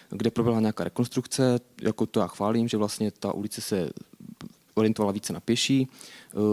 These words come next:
jezdí tam vlastně méně aut, eh, ale přijde mi úplně nevhodný ten povrch, který jsi tam použil. Myslím si, že v centru města by neměla být zámková dlažba, ale daleko prestižnější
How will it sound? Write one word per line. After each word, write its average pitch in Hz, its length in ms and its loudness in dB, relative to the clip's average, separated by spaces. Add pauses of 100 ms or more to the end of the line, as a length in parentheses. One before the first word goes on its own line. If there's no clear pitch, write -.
(440)
jezdí 104 220 -2
tam 107 180 0
vlastně 101 320 0 (340)
méně 110 260 2
aut, 113 360 0
eh, - 760 -4
ale 110 300 0 (280)
přijde 120 240 2
mi 123 140 6
úplně 120 220 0
nevhodný 120 500 2
ten 120 260 0
povrch, 120 300 2
který 120 160 -4
jsi - 60 -6
tam 127 120 -2
použil. 110 460 0
Myslím 117 320 -6
si, 123 120 -2
že 123 60 2
v - 80 -4
centru 120 340 0
města 110 440 2
by 110 160 -2
neměla 110 260 4
být 113 180 -4
zámková 110 280 0
dlažba, 107 360 0
ale 104 160 0
daleko 107 420 0
prestižnější 110 960 0